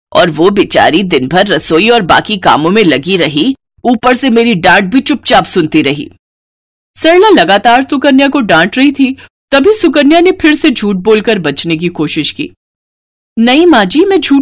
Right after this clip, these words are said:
नहीं बोल रही, मैं तो खूब काम करती हूँ। कल रसोई में सारा दिन लगाकर आपके लिए हलवा बनाया था ना, तब तो आप भी वही थी।"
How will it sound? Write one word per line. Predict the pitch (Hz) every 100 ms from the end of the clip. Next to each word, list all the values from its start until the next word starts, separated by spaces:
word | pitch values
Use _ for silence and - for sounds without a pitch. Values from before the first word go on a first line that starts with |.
| -
नहीं | 403
बोल | 359 285
रही, | 233 226 - _ -
मैं | 196
तो | - 294
खूब | 339 339
काम | - 285 262
करती | 269 233 262
हूँ। | 254 254 _ _ -
कल | 226
रसोई | 220 233 247 240
में | 247
सारा | 254 226 233
दिन | 233 254
लगाकर | 240 233 226 247
आपके | 233 226 254
लिए | 254
हलवा | 240 220 240
बनाया | 233 226 247
था | 262 254
ना, | 240 320 _ _ -
तब | 202 -
तो |
आप | 233 220
भी | 262
वही | 277 269
थी।" | 254 277 311